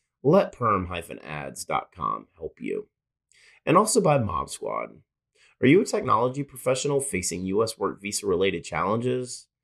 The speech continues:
If your O P T visa is about to expire and you weren't selected in the most recent H one B lottery, our partner Mob Squad has a solution. Mob Squad helps technology professionals facing U S work visa uncertainty remain working with their current U S company,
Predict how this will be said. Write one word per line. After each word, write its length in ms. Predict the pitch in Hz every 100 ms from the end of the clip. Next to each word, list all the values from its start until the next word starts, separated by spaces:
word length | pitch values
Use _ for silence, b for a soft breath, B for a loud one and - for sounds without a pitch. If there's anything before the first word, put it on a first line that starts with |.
| b b b
If 120 | 101
your 140 | 101 -
O 100 | 139
P 160 | 202
T 180 | - 165
visa 320 | 135 143 -
is 120 | 156 143
about 260 | 135 135
to 80 | 139
expire 500 | 131 - 135 139 143
and 220 | - 98
you 80 | 87
weren't 260 | 80 113 -
selected 480 | - 135 135 131 120
in 60 |
the 80 | 104
most 300 | 101 123 -
recent 280 | 117 - -
H 200 | 107 104
one 140 | 113 104
B 160 | 107
lottery, 580 | 95 - 117 123 127 135 _ _ -
our 80 | 196
partner 360 | - 214 160 110
Mob 260 | 76 85
Squad 340 | - 110 110 101
has 200 | 87 87
a 80 |
solution. 600 | - 80 80 78 55 52 _ _ _ b b b b
Mob 240 | 120 170 214
Squad 240 | 220 202
helps 160 | 123 -
technology 580 | 107 - 90 98 120
professionals 640 | 135 - - 82 - 92 -
facing 360 | 80 - 82
U 200 | 87 98
S 160 | 123 -
work 220 | 95 90
visa 320 | 98 98 -
uncertainty 720 | 104 117 - - - - 85 82
remain 420 | 95 92 104 123
working 320 | 98 113 98
with 140 | 80 -
their 120 | -
current 360 | _ 101 101
U 180 | 90 113
S 120 | 127
company, 500 | - 80 82 80 87